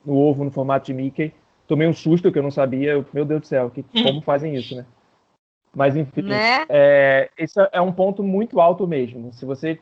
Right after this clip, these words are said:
Speaker 1: tiver aí um lado de turismo de aven-, de gastronômico de aventuras, vai fundo, tem muita comida interessante. E acho que o outro ponto, claro, são as atrações, né? É,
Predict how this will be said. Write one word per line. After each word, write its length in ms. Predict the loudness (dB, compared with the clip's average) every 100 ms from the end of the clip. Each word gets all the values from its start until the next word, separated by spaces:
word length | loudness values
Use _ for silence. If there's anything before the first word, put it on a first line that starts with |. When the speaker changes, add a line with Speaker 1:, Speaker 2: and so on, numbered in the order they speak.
| _
Speaker 1:
tiver 260 | -4 2
aí 140 | 2 2
um 220 | -4 -4
lado 460 | 0 0 -2 -8 -10 _
de 300 | -8 -6 -6
turismo 400 | -6 -8 -6 -4
de 80 | -2
aven-, 300 | -2 -6 -12
de 220 | -8 -4
gastronômico 600 | 0 0 0 -4 -4 -4
de 60 | -4
aventuras, 580 | -4 -4 -2 -2 0 -2
vai 200 | 0 0
fundo, 460 | -2 -10 -8 -10
tem 140 | -8 -8
muita 260 | -8 -8
comida 480 | -6 -4 -4 -4 -4
interessante. 720 | -4 -4 -4 -4 -6 -6 -12 -16 _ _ _ _ _
E 420 | 0 2 4 4
acho 180 | 4 2
que 100 | -2
o 140 | -2 0
outro 260 | 0 0
ponto, 280 | 0 -2 -2
claro, 320 | -2 2 2
são 140 | 0 -4
as 40 |
atrações, 560 | -4 -4 0 2 2 0
né? 400 | -2 0 -2 -4 -14 _
É, 680 | -6 -2 0 0 0 0